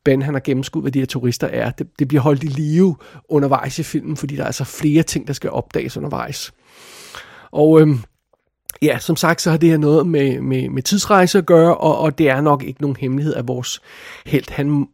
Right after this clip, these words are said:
også må kaste sig ud i tidsrejse på et tidspunkt. Altså, det må ikke de fleste nok have gættet, at det ligger i kortene, øh, øh, på et eller andet tidspunkt. Men, øh, om en, øh, under omstændigheder, hvis man ikke har gættet det, så afslører plakaten det,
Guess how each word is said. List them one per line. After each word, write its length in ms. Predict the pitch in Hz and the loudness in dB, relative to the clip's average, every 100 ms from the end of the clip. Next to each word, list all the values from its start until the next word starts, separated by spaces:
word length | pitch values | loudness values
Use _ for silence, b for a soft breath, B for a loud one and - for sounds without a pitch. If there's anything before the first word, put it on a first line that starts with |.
| _ - | _ -2
også 260 | 147 135 | 0 2
må 100 | 156 | 0
kaste 320 | 127 151 131 | 0 -2 -2
sig 100 | - | 0
ud 160 | 135 143 | 0 0
i 60 | - | -2
tidsrejse 640 | - 143 123 123 120 - | -4 -4 -4 -4 -4 -6
på 80 | 123 | -10
et 60 | 123 | -10
tidspunkt. 380 | 123 - 117 | -12 -12 -12
Altså, 180 | - 123 | -10 -6
det 60 | 151 | -2
må 100 | 160 | 2
ikke 180 | 175 147 | 2 2
de 60 | |
fleste 340 | - 175 143 156 | -2 -2 -2 -2
nok 200 | 131 127 | -2 -2
have 80 | |
gættet, 320 | 135 139 131 139 | -6 -6 -4 -6
at 120 | 131 | -6
det 60 | |
ligger 200 | 135 135 | -6 -2
i 40 | 135 | -4
kortene, 440 | - 123 120 139 - B B B - | -2 -4 -2 -8 -8 B B B -8
øh, 160 | 139 123 - | -8 -8 -8
øh, 180 | 127 123 | -6 -4
på 100 | 135 | 0
et 40 | |
eller 80 | 127 | 0
andet 120 | 123 | 0
tidspunkt. 480 | - 127 - 135 117 B B B | -2 -6 -2 -4 -4 B B B
Men, 260 | - 147 139 | -2 0 2
øh, 120 | 131 | 2
om 140 | - 156 | 2 2
en, 100 | 160 165 | 2 -2
øh, 60 | - - - 160 | -10 -14 -20 -8
under 200 | 175 165 | 0 2
omstændigheder, 300 | 156 160 139 | 2 2 2
hvis 160 | 143 - | 2 2
man 100 | 160 | 0
ikke 120 | 156 | 0
har 60 | |
gættet 380 | 160 143 131 139 | -2 0 0 0
det, 120 | 151 | -2
så 140 | 131 - | -2 0
afslører 540 | 135 131 - 156 120 | 4 4 4 -2 -2
plakaten 560 | 135 - - 143 120 127 | -2 -6 -2 -4 -4 -8
det, 160 | 127 | -10